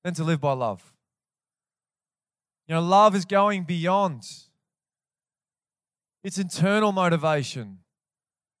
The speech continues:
And love changes our heart, which in return changes others' hearts.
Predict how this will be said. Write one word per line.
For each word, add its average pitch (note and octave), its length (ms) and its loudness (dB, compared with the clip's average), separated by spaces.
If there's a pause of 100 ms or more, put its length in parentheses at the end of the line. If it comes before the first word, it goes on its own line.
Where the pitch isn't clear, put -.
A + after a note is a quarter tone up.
(520)
And F#3 180 -6
love G3+ 460 6
changes G#3 500 -6
our F#3 160 2
heart, E3+ 640 2
which F3+ 180 -8
in F#3 140 -8
return F#3 760 -4
changes F#3 600 -8
others' E3 340 -4
hearts. - 560 -10